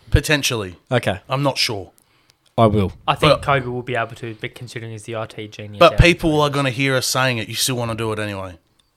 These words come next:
Speaker 2: Absolutely.
Speaker 1: Okay, so in which year did Roger Federer win his first Wimbledon title?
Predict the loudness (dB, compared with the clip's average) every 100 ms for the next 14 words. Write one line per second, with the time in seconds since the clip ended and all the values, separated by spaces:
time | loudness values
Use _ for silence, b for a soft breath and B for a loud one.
0 | _ 2 4 6 8 8 8 6 6 4
1 | 4 4 4 4 0 b b b 0 2
2 | 2 2 6 6 6 4 2 2 2 0
3 | 2 6 4 4 0 -2 -2 0 0 0
4 | -4 -4 -2 0 0 -2 -4 -4 2 2
5 | 0